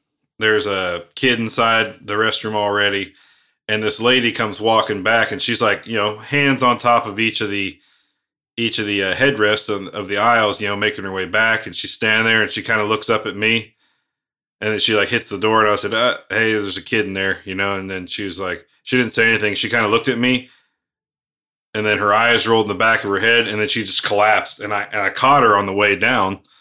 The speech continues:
and I was like, "Oh my God, what's happening?"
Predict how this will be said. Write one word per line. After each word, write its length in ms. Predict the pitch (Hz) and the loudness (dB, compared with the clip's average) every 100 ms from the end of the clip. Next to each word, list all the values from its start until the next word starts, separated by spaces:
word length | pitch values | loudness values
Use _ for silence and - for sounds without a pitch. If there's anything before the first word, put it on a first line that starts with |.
| _ _ _ _ _ _ _ _ _ - | _ _ _ _ _ _ _ _ _ -8
and 100 | 98 | -2
I 160 | 104 101 | 0 -2
was 140 | 92 | -2
like, 240 | 87 - _ _ _ | -6 -10 _ _ _
"Oh 100 | 143 | 2
my 120 | 127 104 | 4 4
God, 200 | 127 110 | 4 2
what's 140 | 98 | 2
happening?" 500 | 131 123 101 87 | 0 0 -4 -12